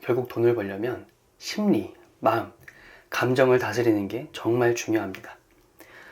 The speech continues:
이 마음을 다스리는데 중요한 한 가지는 뭘까요? 마음 관리에 실패해서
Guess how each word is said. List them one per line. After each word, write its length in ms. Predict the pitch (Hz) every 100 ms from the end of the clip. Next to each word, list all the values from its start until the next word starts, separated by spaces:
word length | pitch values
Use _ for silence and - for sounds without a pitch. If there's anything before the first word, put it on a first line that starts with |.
| - _ -
이 120 | 165
마음을 500 | 110 117 170 190 185
다스리는데 880 | 120 113 156 147 127 110 110 101 - _ _ _ _ _ _
중요한 420 | - 123 113 104
한 160 | 107 185
가지는 480 | 180 - 107 101 104 _
뭘까요? 460 | - 110 - 107 120 - _ - - - - - _ _ _
마음 360 | 117 131 160
관리에 440 | 156 127 117 110 110
실패해서 840 | - 175 - 170 139 113 107 104